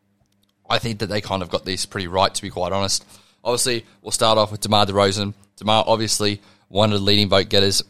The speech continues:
in the co-, in the guards. I love him as a guard. I mean, as a, as a starter. I don't know if he's a guard. I'm, I think he's more of a wing front court player. You know, sometimes he was playing a little bit of four man here. But you just have to have, for me, just pick the five best players. I think they should abolish the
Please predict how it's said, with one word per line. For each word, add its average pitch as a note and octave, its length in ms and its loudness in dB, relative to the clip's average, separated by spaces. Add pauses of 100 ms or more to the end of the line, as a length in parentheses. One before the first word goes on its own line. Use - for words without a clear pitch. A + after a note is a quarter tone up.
in G#2+ 160 0
the D#2+ 120 0
co-, - 240 -4
in F#2+ 160 -2
the F#2 100 -2
guards. F2+ 440 0 (480)
I B2+ 120 4
love G#2 220 2
him G2 140 -4
as G2 140 -4
a F#2 60 -6
guard. F#2 360 2 (380)
I A2+ 100 -2
mean, A2+ 140 2
as G#2 160 0
a, F#2+ 240 0
as G#2 120 -6
a F#2+ 40 -6
starter. F#2+ 520 2
I C3+ 60 4
don't F#3 80 6
know E3+ 60 6
if B2 60 2
he's F#2 140 -2
a - 20 -6
guard. G2+ 360 2
I'm, F#2 280 -8
I G2 180 2
think F2 200 -6
he's E2+ 100 -14
more E2 160 -4
of D#2 80 -6
a E2 60 -4
wing F2+ 420 -2
front F2+ 320 -8
court F2+ 240 -6
player. G2 280 0
You F2 100 -4
know, F2 140 -4
sometimes G2+ 380 -4
he G#2 60 -6
was F#2+ 80 -6
playing F2 180 -4
a E2+ 40 -8
little G#2+ 140 -8
bit G2+ 120 -8
of - 60 -10
four B2+ 220 -4
man A#2 220 -2
here. A2+ 300 -2 (400)
But - 280 -2 (140)
you C#3 80 -12
just C#3 140 -2
have G#2 100 -8
to G#2 60 -6
have, G2 300 -4
for B2 120 -6
me, E3 280 0 (420)
just C#3 180 -6
pick C3 140 -6
the - 60 -14
five F#2+ 200 0
best E2+ 220 -8
players. F#2 260 2
I F#2 60 -6
think F2 160 -8
they F2 80 -4
should E2 140 -10
abolish D#2+ 360 -4
the D#2 100 -12